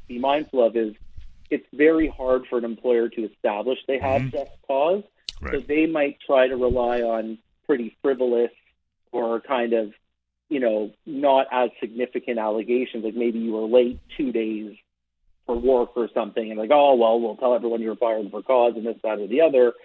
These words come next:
Speaker 1: when
Speaker 2: Yeah.
Speaker 1: really that's not going to be cause. So
Speaker 2: You got it.
Speaker 1: the one thing I'd recommend is if you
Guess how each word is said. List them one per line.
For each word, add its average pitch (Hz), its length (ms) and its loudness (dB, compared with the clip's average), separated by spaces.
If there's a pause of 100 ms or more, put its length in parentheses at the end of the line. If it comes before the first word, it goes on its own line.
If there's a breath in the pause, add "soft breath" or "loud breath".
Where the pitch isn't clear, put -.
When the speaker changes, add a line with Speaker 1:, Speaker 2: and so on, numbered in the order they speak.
(200 loud breath)
Speaker 1:
when 135 120 4
Speaker 2:
Yeah. 139 60 0
Speaker 1:
really 123 240 6
that's 117 300 2
not 104 240 -2
going 107 260 -4
to 110 60 -6
be 98 160 -8
cause. 90 460 2
So 113 260 4
Speaker 2:
You 76 80 -10
got 69 140 -4
it. 69 100 -12
Speaker 1:
the 135 60 -10
one 160 220 2
thing 143 180 -2
I'd 127 160 0
recommend 120 580 0
is 110 120 -6
if - 140 -6
you 117 140 -6